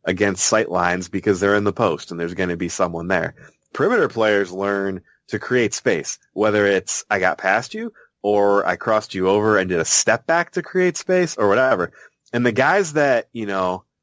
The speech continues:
I, I look at that's and say, you know, they don't really care if they have space or not. Um,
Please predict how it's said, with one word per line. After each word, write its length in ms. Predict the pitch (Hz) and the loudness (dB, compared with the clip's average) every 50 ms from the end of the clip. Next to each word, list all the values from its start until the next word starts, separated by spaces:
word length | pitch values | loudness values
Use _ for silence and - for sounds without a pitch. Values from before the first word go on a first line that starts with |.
| _ _ _ _ _ _ _ | _ _ _ _ _ _ _
I, 140 | - 117 104 - | -2 -2 0 0
I 140 | - 127 131 | 0 0 0
look 280 | 123 120 131 151 139 127 | 2 2 0 -2 0 0
at 300 | 110 107 104 98 92 - | 2 2 2 2 0 -2
that's 320 | 104 98 92 - - - - | -4 -4 -4 -6 -10 -10 -4
and 200 | - 107 104 101 | -4 -2 -2 -2
say, 360 | - - - 110 104 101 98 98 | -6 -2 0 2 2 2 2 2
you 80 | 98 | 0
know, 80 | 92 92 | 0 0
they 100 | 98 131 | 0 0
don't 120 | 175 170 | 2 2
really 200 | 139 131 113 92 | 2 2 0 0
care 560 | - - - - - 95 98 110 120 131 143 | -2 -8 -10 -4 0 0 2 2 2 2 2
if 140 | 143 143 139 | 0 -2 0
they 100 | - 147 | 0 2
have 180 | 143 147 143 135 | 2 2 0 -2
space 380 | - - - 156 156 147 - | -4 -2 0 0 0 0 -2
or 60 | 156 147 | -2 0
not. 320 | 147 147 147 147 143 - - _ - - - _ _ _ - | 2 2 2 2 0 -2 -6 _ -20 -20 -20 _ _ _ -2
Um, 520 | 104 107 107 104 98 95 92 92 90 - | 0 2 4 4 2 2 0 -2 -6 -8